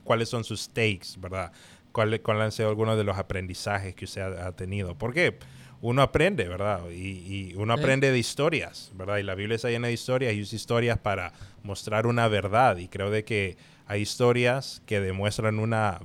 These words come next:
Speaker 1: verdad y, y todo lo demás es todo, em, para hacerla ma-, más bonita, pero el principio queda ahí. ¿Cuáles son algunos de esos principios?
Speaker 2: Am, creo que hay varios, ¿verdad? Que uno puede, eh,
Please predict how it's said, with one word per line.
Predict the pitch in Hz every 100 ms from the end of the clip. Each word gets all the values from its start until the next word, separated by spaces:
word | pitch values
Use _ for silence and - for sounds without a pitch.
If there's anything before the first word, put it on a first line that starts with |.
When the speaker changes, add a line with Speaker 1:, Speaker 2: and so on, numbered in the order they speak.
| 92
Speaker 1:
verdad | 98 92 101 110 123 147 147 -
y, | 101 98 90 85 82 82 64
y | 95 87
todo | 110 110
lo | 120 123
demás | 117 113 117 -
es | 117 -
todo, | 120 117 110 95 - - - -
em, | 95 92 87 85 82 78 - - - -
para | 104 92
hacerla | 113 117
ma-, | 117 110
más | 92 113
bonita, | 113 120 123 131 123
pero | 110
el | 98
principio | 101 90 - 107 107
queda | 117 107
ahí. | 95 131
¿Cuáles | 117 104 104
son | 117
algunos | 107 107 110 107
de | 104
esos | 104
principios? | - 98 - 92 82 - - - - - - _ _ - - - - - - - - -
Speaker 2:
Am, | 170 165 160 156 139 92 - - -
creo | 175 208
que | 208
hay | 170
varios, | 185 190 135 117
¿verdad? | 127 151 160
Que | 156
uno | 165 160
puede, | 170 175 151 127 123 104 - - - - -
eh, | 139 135 127 123 120 113